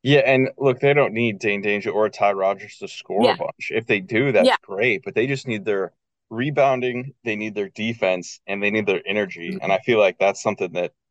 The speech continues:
Speaker 2: Yeah.
Speaker 1: uh, those guys have really, really provided. The blocks are huge. Uh,
Speaker 2: Mm-hmm.
Speaker 1: Illinois coming into this game was seventh in the country in blocks, averaging five point nine per game. They put up seven tonight,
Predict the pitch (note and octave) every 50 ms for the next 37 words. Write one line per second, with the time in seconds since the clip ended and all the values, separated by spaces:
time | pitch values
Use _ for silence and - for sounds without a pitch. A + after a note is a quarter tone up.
0 | - - G3+ G3 F#3+ F3+ - - - - _ _ - - A#2 A2+ G#2+ G#2 G#2+ -
1 | F#2+ - - F2 E2 F2 F2+ F2+ G2 G#2+ A2+ A#2 A2 G2 F#2 F2+ F2+ F2+ F2 F2
2 | E2+ - E2 D#2+ D#2 F2 F2 F2 D#2+ D#2+ E2 E2 _ - A#2 G2+ F2 G#2+ G2+ A2
3 | A#2 B2 A#2+ A#2+ - - A2 G2 F2 _ - A#2 A#2 A2+ A#2 A2+ A2+ A2 - -
4 | _ _ _ _ _ _ _ - - G2 G2 G3 F#3+ B2+ C3 B2+ A#2+ A#2 A2 G#2+
5 | - - A#2 A2 G2+ G#2 G#2 G#2+ G2+ G2+ F#2+ - - G#2+ G2+ G2 G2 G2 F#2+ F#2+
6 | F#2+ - _ _ _ _ _ _ _ _ _ _ _ - G2 G2+ G2 G2 G2 F#2+
7 | F2+ - - - - - - A2+ A2+ A2 A2+ A2 G2+ A2 G2+ G2 F2+ _ _ -
8 | - A#2+ A#2 A#2 - B2+ B2+ C3 C3 C3+ C#3+ - - G2 G#2 F2+ F2 F#2 F#2+ G2
9 | G#2 A2 - - - - - _ _ _ _ - - G2+ G#2+ G#2 A2+ G#2+ - _
10 | - G2+ F#2+ G2 - - - G#2 - - G2 G2+ G#2 F#2 - G2+ F#2+ F2 F#2+ F#2+
11 | G#2 G#2 G2 F#2+ - - B2 G#2 - - - - - - G#2 G#2+ G#2 A#2 A2 A2
12 | G2+ - - G#2+ F#2+ F#2 G2 G2+ G2+ G#2 - -